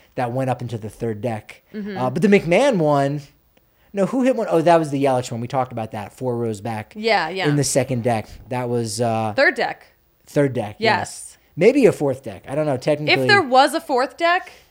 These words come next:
Speaker 1: Is,
Speaker 2: oh, I guess, like,
Speaker 1: is the field the first deck?
Speaker 2: No, Patrick.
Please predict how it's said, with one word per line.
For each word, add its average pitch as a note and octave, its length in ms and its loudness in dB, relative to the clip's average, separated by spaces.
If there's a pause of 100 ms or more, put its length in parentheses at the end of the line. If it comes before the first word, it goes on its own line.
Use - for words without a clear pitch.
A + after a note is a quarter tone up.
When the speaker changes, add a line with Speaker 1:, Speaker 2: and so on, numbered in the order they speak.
(680)
Speaker 1:
Is, C#4+ 100 6
Speaker 2:
oh, D4+ 60 8
I D4+ 60 6
guess, F4+ 220 4
like, F4 180 4
Speaker 1:
is G3+ 120 4
the C4 80 6
field B3+ 360 8
the A#3+ 80 0
first B3 280 8
deck? C4+ 380 6
Speaker 2:
No, F#3 480 -4
Patrick. D#3 680 -4